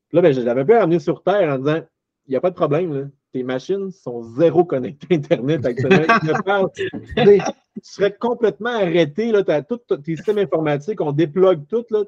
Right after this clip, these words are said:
tes machines marchent encore tant que t'as de l'électricité. Ah ouais, c'est vrai. Mais, tu sais,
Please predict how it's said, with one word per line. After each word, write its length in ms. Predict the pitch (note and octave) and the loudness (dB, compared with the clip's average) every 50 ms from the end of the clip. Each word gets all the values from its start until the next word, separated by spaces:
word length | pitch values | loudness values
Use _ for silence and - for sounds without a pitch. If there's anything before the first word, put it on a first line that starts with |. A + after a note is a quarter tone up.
| _ | _
tes 100 | - D3 | -8 -6
machines 440 | C#3 C#3 C3+ C3 C3+ - F3+ F#3 F3 | -6 -4 -6 -6 -6 -4 -6 -4 -4
marchent 360 | D3+ C3 C#3 D3 D3 - - | -6 -8 -8 -10 -10 -12 -14
encore 460 | C#3+ A#2+ B2 - - D3+ D#3 D3+ D3 _ _ - | -12 -12 -12 -8 -6 -6 -6 -6 -8 _ _ -4
tant 120 | F3+ E3+ | -4 -4
que 80 | F#3 F3 _ | -4 -10 _
t'as 80 | - B2+ | -10 -4
de 60 | B2 | -2
l'électricité. 640 | C3 C#3 C#3 C#3+ _ - A#2+ - _ - D3 D3 D3 _ _ _ _ _ _ _ _ _ _ D3+ C#3+ - _ _ _ _ _ _ _ _ _ - | -2 -2 -2 -6 _ -16 -18 -16 _ -8 -8 -8 -8 _ _ _ _ _ _ _ _ _ _ -20 -20 -20 _ _ _ _ _ _ _ _ _ -8
Ah 120 | - D#3+ | -4 -4
ouais, 100 | A#2+ G2+ - | -4 -4 -6
c'est 140 | - - C#3 | -6 -6 -6
vrai. 220 | A#2+ G2 - _ _ _ _ _ _ _ _ _ _ _ _ _ _ _ _ _ - | -4 -4 -8 _ _ _ _ _ _ _ _ _ _ _ _ _ _ _ _ _ 0
Mais, 260 | C#3+ D#3+ F3 D#3+ - C3+ | 2 2 2 2 -2 -10
tu 140 | - - - - - | -18 -20 -20 -12 -2
sais, 220 | - F3+ F#3 D#3+ | 0 0 0 0